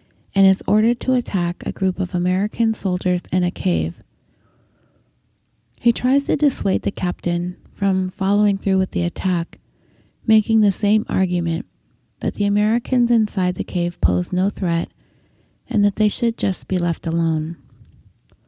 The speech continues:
The Japanese captain refuses to listen, accusing him of having jungle fever or that he's lost his nerve or is scared.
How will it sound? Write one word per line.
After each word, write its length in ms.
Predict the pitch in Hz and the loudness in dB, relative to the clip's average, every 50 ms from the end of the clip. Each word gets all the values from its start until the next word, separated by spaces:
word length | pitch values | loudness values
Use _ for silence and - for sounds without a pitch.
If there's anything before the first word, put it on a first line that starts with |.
| _ _ _ _ _ _ _ _ _ _ _ _ _ _ _ _ | _ _ _ _ _ _ _ _ _ _ _ _ _ _ _ _
The 80 | - 226 | -2 0
Japanese 500 | - 240 226 254 - 277 277 294 285 - | 2 2 0 2 2 4 4 4 4 2
captain 420 | - - 185 185 - - - 190 | 0 -2 -2 -2 -2 -2 -2 0
refuses 680 | 185 180 175 - - 165 160 165 - - 170 170 170 - | 0 0 -2 -2 0 0 0 0 0 -2 -2 -2 -4 -4
to 140 | - - 170 | -6 -4 -2
listen, 600 | 165 160 156 151 - - 160 156 156 156 165 165 - _ _ _ _ _ _ _ _ _ _ _ _ _ _ | 0 0 -2 -2 -4 -4 -4 -2 -2 -4 -6 -8 -12 _ _ _ _ _ _ _ _ _ _ _ _ _ _
accusing 520 | - 202 - - - - 240 233 - 269 233 | -4 -4 -4 -2 0 2 2 2 2 0 2
him 160 | 220 226 214 | 4 4 2
of 120 | 208 190 | 2 0
having 400 | - 185 185 180 185 180 180 180 | 0 -2 -2 0 0 0 0 -2
jungle 380 | 180 - 180 180 185 180 185 185 | -2 -2 -2 -2 -2 -2 -2 -2
fever 640 | 175 - - 170 170 170 170 160 160 165 175 180 - _ _ _ _ _ _ _ _ _ _ - | -2 -4 -4 -4 -4 -4 -4 -4 -4 -2 -4 -4 -6 _ _ _ _ _ _ _ _ _ _ -6
or 100 | 196 190 | -2 -2
that 180 | 196 185 - | -2 -2 0
he's 240 | 185 185 190 180 - | 0 0 0 0 0
lost 300 | 180 175 175 170 - - | 0 0 0 -2 -4 -4
his 180 | 185 185 175 170 | -4 -4 -2 -2
nerve 340 | 165 160 165 170 170 170 | -2 0 0 -2 -2 -4
or 120 | 170 170 165 | -4 -4 -2
is 120 | 160 160 | -4 -4
scared. 580 | - - - - 160 160 160 160 156 160 170 | -6 -10 -8 -4 -4 -2 -2 -2 -2 -4 -6